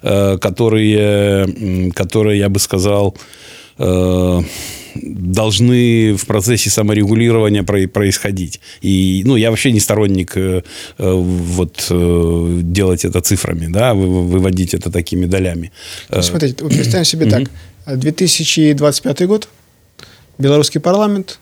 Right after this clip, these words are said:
Speaker 2: В этом белорусском парламенте есть партия Б Н Ф, и она, э, используя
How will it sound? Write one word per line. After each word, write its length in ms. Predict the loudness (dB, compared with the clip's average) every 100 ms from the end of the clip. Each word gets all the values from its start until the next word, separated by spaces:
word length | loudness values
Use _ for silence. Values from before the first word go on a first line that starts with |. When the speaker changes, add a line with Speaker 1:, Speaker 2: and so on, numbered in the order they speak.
| _
Speaker 2:
В 60 | -6
этом 180 | -2 0
белорусском 360 | 2 2 0 -2
парламенте 500 | 0 0 0 0 0
есть 260 | 0 0
партия 320 | -2 -4 -2 -2
Б 100 | 0
Н 80 | 0
Ф, 180 | -2 -6 -18 _ -20 -20 _ _
и 60 | 0
она, 380 | 2 2 0 -4 -16 _ -8
э, 280 | -2 0
используя 640 | 0 0 0 2 0 0